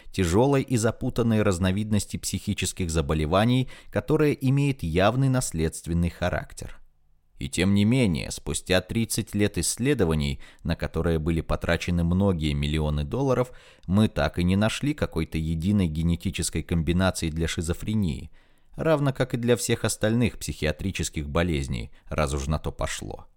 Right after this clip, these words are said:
Некоторые из моих коллег также усердно работали над поиском генетических факторов,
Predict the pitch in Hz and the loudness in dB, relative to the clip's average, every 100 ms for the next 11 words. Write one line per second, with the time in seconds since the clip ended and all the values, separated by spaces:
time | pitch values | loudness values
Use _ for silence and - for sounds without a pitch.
0 | _ _ _ _ _ - - - - 156 | _ _ _ _ _ -20 -18 -6 0 2
1 | 165 156 135 117 107 104 90 101 104 - | 2 2 6 6 6 4 4 4 4 2
2 | 87 95 113 - - 104 104 92 101 92 | 2 4 2 0 0 4 4 2 0 0
3 | - 98 87 87 87 78 90 92 87 85 | 2 2 4 2 2 2 0 0 0 0
4 | 85 - 92 - 90 87 90 92 - 90 | -2 0 0 0 0 0 2 2 0 -4
5 | - - 76 - 95 123 117 123 | -4 -6 -8 -2 -2 0 0 0